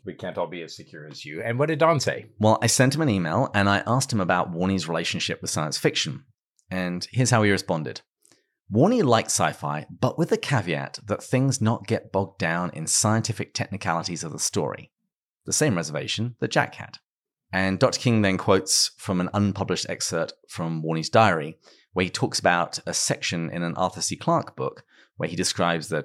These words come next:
Speaker 2: technological operation of some sci-fi technology. And he says, "It's just a tiresome interruption in a first-class story.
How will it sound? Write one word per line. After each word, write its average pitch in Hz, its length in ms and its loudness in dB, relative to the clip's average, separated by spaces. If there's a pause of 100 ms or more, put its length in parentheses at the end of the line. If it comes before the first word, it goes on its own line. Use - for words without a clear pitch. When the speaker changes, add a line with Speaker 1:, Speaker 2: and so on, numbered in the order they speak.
(100)
Speaker 2:
technological 85 1080 -4
operation 80 640 -4
of 73 280 -6
some 73 500 -4 (380)
sci-fi 71 680 -2 (540)
technology. 73 580 -8 (500)
And 92 140 0
he 95 80 2
says, 95 380 2 (480)
"It's 117 180 0
just - 280 2
a 139 60 -2
tiresome 127 440 2
interruption 101 680 0
in 82 80 -10
a 73 60 -8
first-class - 680 0
story. 69 420 -6